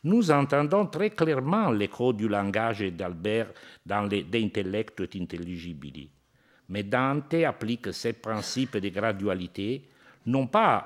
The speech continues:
à l'échelle des, des intelligences qui émanent du premier, mais plutôt aux intellects possibles des individus. Cela lui permet, en effet, de revenir au problème qui l'intéresse réellement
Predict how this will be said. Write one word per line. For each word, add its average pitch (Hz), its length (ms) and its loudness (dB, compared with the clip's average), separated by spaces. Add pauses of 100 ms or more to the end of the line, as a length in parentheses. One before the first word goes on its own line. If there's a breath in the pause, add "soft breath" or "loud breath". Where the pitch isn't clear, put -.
à 101 100 -4
l'échelle 107 640 -4
des, 95 340 -4
des 92 340 -4
intelligences 92 760 -4
qui 95 160 -8
émanent 95 260 -4
du 90 120 -8
premier, 87 480 -6 (340 loud breath)
mais 120 100 2
plutôt 170 600 2 (180 loud breath)
aux 120 240 2
intellects 151 480 4
possibles 151 560 -4
des 117 180 -2
individus. 113 680 -2 (960)
Cela 127 400 2
lui 107 180 2
permet, 113 640 0
en 95 140 -4
effet, 95 520 -6 (260 soft breath)
de 98 120 -2
revenir 113 560 2
au 95 80 0
problème 110 720 0
qui - 100 -6
l'intéresse 101 760 -4
réellement 76 680 -8